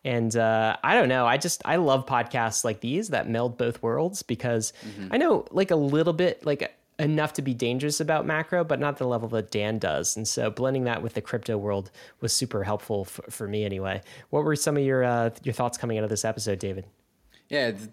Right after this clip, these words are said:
Speaker 2: the, the big theme is that, you know, this is the moment where crypto is now macro. Crypto
Speaker 1: Yeah.
Speaker 2: is macro. If it, if it wasn't in twenty twenty-one, which it kinda already started to be, it definitely is in twenty twenty-two. Uh, and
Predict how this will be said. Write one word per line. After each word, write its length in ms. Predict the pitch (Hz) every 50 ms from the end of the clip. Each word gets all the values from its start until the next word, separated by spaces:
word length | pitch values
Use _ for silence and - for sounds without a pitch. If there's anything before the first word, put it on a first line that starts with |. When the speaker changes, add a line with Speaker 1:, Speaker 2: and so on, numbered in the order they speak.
| _ -
Speaker 2:
the, 120 | 143 135
the 160 | 120 123 147
big 340 | 131 - 147 160 180 175 165
theme 380 | - - 147 151 170 160 123 113
is 220 | 110 110 - -
that, 420 | 123 123 120 113 110 - - - _
you 180 | - 113 117 113
know, 160 | 110 104 98
this 360 | 95 92 101 131 156 165 -
is 280 | 175 175 170 165 156 -
the 100 | - 135
moment 400 | 131 131 135 151 160 139 117 107
where 140 | 117 110 101
crypto 460 | - - 135 131 135 139 131 120 120
is 120 | 117 113
now 160 | 120 117 117
macro. 480 | 107 110 113 113 - - 76 - - - _ _ _ _ _ _ _ _
Crypto 400 | - - 139 123 - 170 180 175
Speaker 1:
Yeah. 100 | - 143
Speaker 2:
is 320 | 147 151 143 147 139 139
macro. 440 | - 131 127 127 123 - 104 92 98
If 140 | 101 98 147
it, 120 | 143 127
if 140 | 139 131 -
it 80 | 147 127
wasn't 320 | 131 156 170 170 185 151
in 180 | 147 147 151 143
twenty 300 | - 151 147 143 147 143
twenty-one, 580 | - 147 139 131 117 117 117 127 143 170 185 - - - - - - _
which 140 | 113 - 113
it 80 | 104
kinda 240 | - 131 123 120 120
already 240 | 107 110 110 113 107
started 260 | - 113 - 117 117
to 80 | 143 127
be, 200 | 131 151 160 165 - 127
it 180 | 123 117 98 -
definitely 600 | 127 123 117 117 - 123 117 110 104 104 104 101
is 380 | 98 95 95 92 87 - -
in 200 | - 117 107 104
twenty 300 | - - 107 95 90 90
twenty-two. 600 | - - 92 87 80 82 - - 90 76 57 57 - _ - - - - - -
Uh, 240 | - 104 104 104 101 -
and 400 | - 131 131 131 127 135 123 -